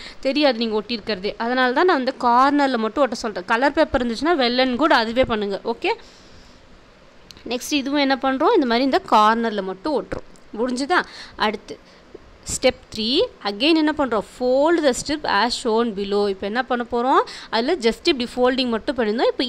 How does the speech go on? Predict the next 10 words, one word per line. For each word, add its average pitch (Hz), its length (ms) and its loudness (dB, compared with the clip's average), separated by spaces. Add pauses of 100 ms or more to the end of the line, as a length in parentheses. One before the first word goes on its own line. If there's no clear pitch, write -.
இந்த 302 260 4
மாதிரி 240 280 2
fold 240 320 0
பண்ண 202 120 -2 (120)
போறீங்க. 190 240 -6 (180)
எப்படி 262 300 -4
fold 320 260 -2
பண்ணிருக்கீங்க? 285 460 -2 (580)
இந்த 262 120 2 (120)
numbers 254 320 0